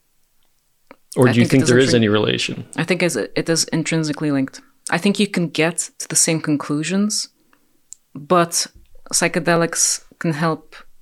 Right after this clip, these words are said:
Speaker 2: expedite the process.
Speaker 1: Which psychedelics have you done, if you don't mind me asking?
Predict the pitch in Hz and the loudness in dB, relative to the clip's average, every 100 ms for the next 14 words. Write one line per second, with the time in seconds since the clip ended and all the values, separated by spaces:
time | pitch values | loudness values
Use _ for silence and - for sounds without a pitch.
0 | _ - 175 - - 147 151 - - 190 | _ -6 -2 -2 -2 -2 -2 -4 -8 -6
1 | - 165 - - - _ _ _ _ _ | -6 -4 -6 -6 -10 _ _ _ _ _
2 | _ _ _ _ _ _ _ _ - _ | _ _ _ _ _ _ _ _ -20 _
3 | _ _ _ _ _ _ _ _ - 175 | _ _ _ _ _ _ _ _ -6 2
4 | 135 139 147 123 127 127 117 - 113 117 | 4 4 2 2 4 4 4 2 2 2
5 | 113 123 139 113 - 110 110 110 110 104 | 4 6 4 2 0 0 2 2 2 0
6 | - 107 | -2 -6